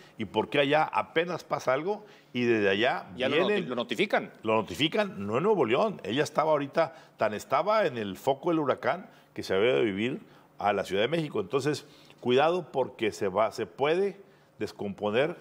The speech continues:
Speaker 1: San Pedro Garza García.
Speaker 2: Híjole, pues yo creo que estamos hablando de un panorama, eh, lógicamente incierto, en donde
Speaker 1: Muy
Speaker 2: vemos,
Speaker 1: incierto.
Speaker 2: eh, que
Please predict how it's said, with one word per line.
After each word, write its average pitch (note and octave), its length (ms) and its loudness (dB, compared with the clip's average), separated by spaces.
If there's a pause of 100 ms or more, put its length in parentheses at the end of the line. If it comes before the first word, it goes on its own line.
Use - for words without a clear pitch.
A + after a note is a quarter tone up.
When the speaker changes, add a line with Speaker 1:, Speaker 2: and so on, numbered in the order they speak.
(100)
Speaker 1:
San E2+ 240 -4
Pedro G#2 260 0
Garza E2 200 -4
García. D2+ 280 -10 (840)
Speaker 2:
Híjole, - 300 -4 (140)
pues A2+ 140 -6
yo D3+ 160 2
creo F3 140 2
que D3 40 -4
estamos E3+ 300 -2
hablando D3+ 380 0
de C3 80 2
un C#3 160 -2
panorama, D3 640 0
eh, A2 200 -6 (100)
lógicamente C#3+ 580 -2
incierto, D3 720 0
en C3 220 -4
donde B2 240 -2
Speaker 1:
Muy C#3 100 4
Speaker 2:
vemos, E3 220 0
Speaker 1:
incierto. - 220 -6
Speaker 2:
eh, B2 100 -10
que A2+ 520 -2